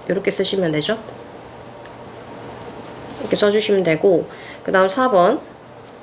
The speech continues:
Children in Germany are given school cones on their, 독일의 학생, 어, 아이들은 받습니다.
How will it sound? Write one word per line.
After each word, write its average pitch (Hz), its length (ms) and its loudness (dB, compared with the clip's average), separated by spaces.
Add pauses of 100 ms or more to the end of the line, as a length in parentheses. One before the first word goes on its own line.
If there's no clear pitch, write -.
(1200)
Children 339 540 8
in 294 180 6
Germany 226 540 6
are 190 200 4
given 220 340 8
school 254 520 4
cones 220 400 4
on 190 200 6
their, 220 440 8 (1300)
독일의 294 920 8
학생, 320 560 2
어, 170 340 4 (120)
아이들은 202 800 6 (800)
받습니다. 190 880 4